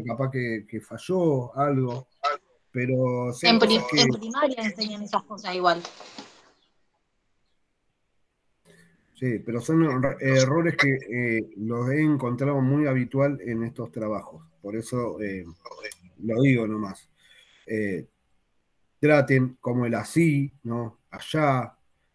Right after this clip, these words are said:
Speaker 1: más, lleva acento. Aunque parezcan palabras chiquititas, llevan acento. Ahí, allí, así, más, allá, acá.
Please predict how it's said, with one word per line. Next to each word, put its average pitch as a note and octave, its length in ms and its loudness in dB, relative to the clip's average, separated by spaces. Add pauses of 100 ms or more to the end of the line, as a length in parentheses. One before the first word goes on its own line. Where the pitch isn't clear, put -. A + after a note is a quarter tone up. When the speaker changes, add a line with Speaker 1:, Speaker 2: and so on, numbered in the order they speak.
(120)
Speaker 1:
más, C3+ 580 0 (160)
lleva E3 160 -2
acento. C3 540 -4 (500)
Aunque G#2 260 -8
parezcan D#3 380 -2
palabras C3 380 0
chiquititas, A#2+ 720 -4 (580)
llevan C3 220 0
acento. G#2 580 -6
Ahí, A2+ 460 0
allí, A2 540 -2 (580)
así, C3+ 600 2 (400)
más, C3 600 0 (360)
allá, A#2 600 -2 (720)
acá. B2 600 0